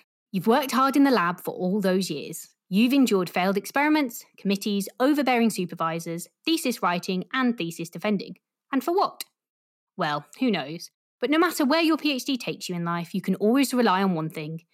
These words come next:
You can call yourself doctor whenever you want to. And as these ten ways to use your doctor title show, that could be more useful than you might think. Now, most people I know who have a P H D do not call themselves doctor routinely, instead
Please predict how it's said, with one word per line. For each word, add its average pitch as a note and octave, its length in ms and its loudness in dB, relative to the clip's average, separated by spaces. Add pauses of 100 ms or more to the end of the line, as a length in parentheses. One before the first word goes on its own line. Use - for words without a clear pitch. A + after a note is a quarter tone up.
(200)
You F3+ 160 -2
can B3 160 2
call A#3 160 2
yourself C4+ 360 0
doctor F#3+ 480 -2
whenever D3 320 -6
you G3 160 -2
want D3 240 -4
to. - 220 -10 (800)
And D#4 300 4 (100)
as G3 120 0
these G3 160 2
ten D#4 240 4
ways A#3+ 200 2
to G#3+ 80 -2
use G3 140 2
your G3 60 2
doctor - 320 -4
title F#3 320 -6
show, D#4 420 2 (360)
that A#3 200 -2
could E4+ 120 -2
be F#4 100 4
more A#3 180 6
useful E3 400 -4
than D#3+ 160 -6
you D#3 80 -4
might D3+ 160 -6 (100)
think. - 380 -4 (800)
Now, D3+ 380 -4
most E4+ 240 4
people F#4 200 0
I F4+ 80 4
know F#3+ 280 4
who F#3 160 2
have F#3+ 160 0
a A#3 40 -2
P B3+ 180 0
H G3+ 120 -8
D E3 220 -2
do E3+ 100 -4
not A#3 300 4
call D4+ 160 0
themselves A3 360 0
doctor - 300 -10
routinely, G3+ 560 -2 (400)
instead C#4 440 0